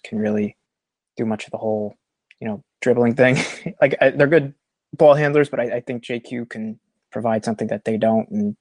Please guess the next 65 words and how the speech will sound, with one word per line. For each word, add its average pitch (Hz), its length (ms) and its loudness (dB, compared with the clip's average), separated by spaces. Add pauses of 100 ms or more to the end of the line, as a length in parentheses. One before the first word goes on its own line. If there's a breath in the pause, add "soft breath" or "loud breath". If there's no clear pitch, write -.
I, - 100 -2
I - 120 -4
wanna 120 260 2
see - 160 -4
it, 107 120 -4
like, 110 120 0
a 104 60 -4
true 113 180 -4
point 113 240 0
guard 117 160 6
out 120 160 4
there. 123 280 4 (680)
And 107 280 -8
I 113 80 -4
think 110 260 -4 (400)
off 117 120 2
the - 60 -18
ball, 113 340 0 (160)
Booth 113 140 -4
and 110 100 -4
Gillespie 107 260 -4
would 110 160 -4
be 113 100 -2
better 131 220 6
off. 220 260 4 (520)
I 120 60 -8
think 120 180 -6
J 120 120 -4
Q 131 140 -2
bringing 127 220 0
up 120 80 -6
the 120 60 -10
ball 123 180 4
would 120 100 0
be 113 100 -6
much 117 200 -6
better. 135 340 4 (580)
And 107 380 -10 (260)
I, 110 60 -4
I 113 40 -6
think 113 180 -4
the 113 100 0
offense 113 280 -4
would 117 160 -4
run 117 180 2
better 113 200 2
with 117 220 2
a 113 40 -6
true 117 140 -6
point 107 220 -6
guard 104 160 -4
out 95 140 -4
there. 104 140 -4
We, 107 160 -6 (680)
we've 113 200 -6 (260)
been 120 120 4
blessed 123 260 4
with 135 300 -4
good 240 220 8
point 214 240 4
guard 170 180 6
play 147 180 6
for 139 100 -4
the 131 80 -12
past, - 380 0